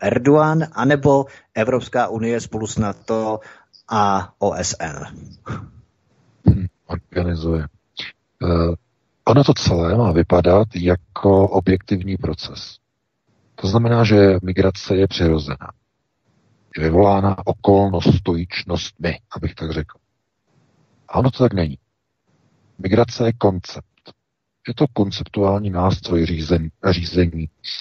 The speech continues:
Speaker 2: Eh, můžete říkat, mm, eh, plánovaný nástroj řízení, to znamená koncept.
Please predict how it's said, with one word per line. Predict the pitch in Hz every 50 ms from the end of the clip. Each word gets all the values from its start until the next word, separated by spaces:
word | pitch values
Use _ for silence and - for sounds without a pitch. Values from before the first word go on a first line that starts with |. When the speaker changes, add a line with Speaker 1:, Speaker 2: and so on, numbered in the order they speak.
| - - _ -
Speaker 2:
Eh, | 85 80 76 73 -
můžete | 78 80 76 82 80 - 85
říkat, | 85 92 98 92 - 95 92 87 85 - - - -
mm, | 80 80 80 78 78 78 80
eh, | 78 78 78 76 76 76 76 - _ _ _ _ _
plánovaný | - 85 82 85 87 92 98 92 82 80 76 76 78 78 78 80 82 87 - _
nástroj | 85 78 76 76 - - - 85 82 82 82 80
řízení, | 80 - 82 80 78 82 80 73 71 69
to | -
znamená | - 80 78 80 80 78 76 -
koncept. | - 85 82 82 - - - - - _ _